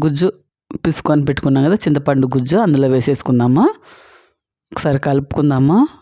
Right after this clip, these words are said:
అలాగే కొత్త వాళ్ళు ఎవరైనా నా ఛానల్ చూస్తున్నట్టయితే సబ్స్క్రైబ్ చేయండి, లైక్ చేయండి. చూడండి, ఆయిల్ అయితే తేలుతా ఉందంటే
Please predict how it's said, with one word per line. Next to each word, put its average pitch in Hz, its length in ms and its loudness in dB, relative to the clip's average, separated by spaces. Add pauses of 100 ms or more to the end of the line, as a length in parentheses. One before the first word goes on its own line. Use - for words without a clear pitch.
(160)
అలాగే 139 300 0 (100)
కొత్త 143 180 -2 (100)
వాళ్ళు 147 240 2
ఎవరైనా 143 360 2
నా 143 60 2 (100)
ఛానల్ 135 360 0
చూస్తున్నట్టయితే 135 600 -2 (140)
సబ్స్క్రైబ్ 202 580 -2
చేయండి, 185 320 2 (120)
లైక్ 165 260 0
చేయండి. 160 340 2 (920)
చూడండి, 165 340 2 (140)
ఆయిల్ 156 220 2
అయితే 139 200 -2 (160)
తేలుతా 143 320 2 (100)
ఉందంటే 147 380 0